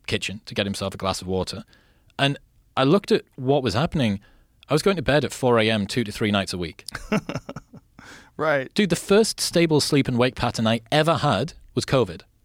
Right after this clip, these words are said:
Speaker 1: as an adult.
Speaker 2: Really?
Speaker 1: First time I ever went to bed and woke up at the same time consistently since the age of eighteen, when I lived at home with my parents, was covid.
Speaker 2: How much better did you feel?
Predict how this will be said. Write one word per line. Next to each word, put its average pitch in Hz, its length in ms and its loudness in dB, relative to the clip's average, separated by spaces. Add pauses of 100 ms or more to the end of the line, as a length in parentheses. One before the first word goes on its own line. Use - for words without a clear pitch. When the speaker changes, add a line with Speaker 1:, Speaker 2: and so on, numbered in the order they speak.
(420)
Speaker 1:
as 104 100 0
an 110 60 0
adult. 90 320 -2 (440)
Speaker 2:
Really? 123 720 -2
Speaker 1:
First 190 300 2
time 160 160 2
I 135 140 2
ever 131 180 2
went 131 200 2
to 135 60 -2
bed 117 320 2
and 104 100 -4
woke 120 200 2
up 113 80 -2
at - 80 -8
the 104 60 -8
same 120 240 0
time 110 220 0
consistently 104 800 -4 (440)
since - 320 -2
the 139 80 2
age 120 160 2
of 110 80 0
eighteen, 107 400 0
when 113 120 2
I 107 60 4
lived 107 200 2
at 113 80 0
home 113 120 4
with 110 80 2
my 120 100 2
parents, 90 480 -2 (720)
was 104 160 2
covid. 95 440 -2
Speaker 2:
How 160 120 -2
much 156 160 0
better 131 200 0
did 120 100 -6
you 117 60 -6
feel? 110 340 -8